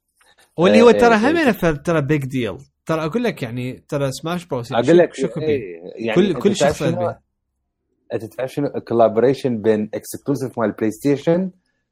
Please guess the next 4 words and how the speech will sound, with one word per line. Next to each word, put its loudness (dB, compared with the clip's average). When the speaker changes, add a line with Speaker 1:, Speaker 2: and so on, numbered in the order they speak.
Speaker 2:
واكسكلوسيف -4
مال 0
نينتندو. -2
Speaker 1:
يا. -6